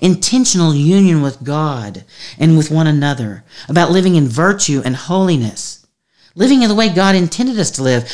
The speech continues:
and being as God intended us to be. Right?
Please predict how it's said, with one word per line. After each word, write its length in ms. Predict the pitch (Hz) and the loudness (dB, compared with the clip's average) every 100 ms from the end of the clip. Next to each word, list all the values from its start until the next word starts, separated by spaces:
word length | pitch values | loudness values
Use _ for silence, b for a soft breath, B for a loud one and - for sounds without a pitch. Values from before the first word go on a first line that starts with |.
| B | B
and 160 | 156 175 | 0 2
being 420 | 185 196 185 180 | 4 4 4 2
as 260 | 170 170 151 | 2 0 0
God 260 | 180 185 | 0 0
intended 320 | 175 180 196 | 0 0 0
us 140 | 175 165 | -2 -4
to 100 | 160 | -4
be. 440 | 156 240 139 117 b b b b b b _ | -2 -2 -4 -6 b b b b b b _
Right? 280 | 180 196 233 | -8 -8 -10